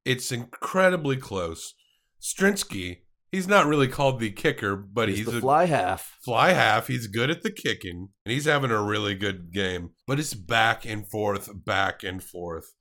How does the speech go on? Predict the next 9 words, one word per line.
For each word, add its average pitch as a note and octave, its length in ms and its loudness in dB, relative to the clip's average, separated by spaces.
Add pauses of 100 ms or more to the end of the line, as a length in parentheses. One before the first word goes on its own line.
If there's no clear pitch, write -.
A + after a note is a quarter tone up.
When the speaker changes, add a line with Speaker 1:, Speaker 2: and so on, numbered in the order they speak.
(200)
Speaker 1:
And A2+ 220 -6
Becky F3+ 300 2
Becky F3+ 360 0
comes C#3+ 320 0
on, C3+ 240 4
and D3+ 100 0
he's G#3+ 180 -4
talking D3+ 400 2
like A#2+ 420 0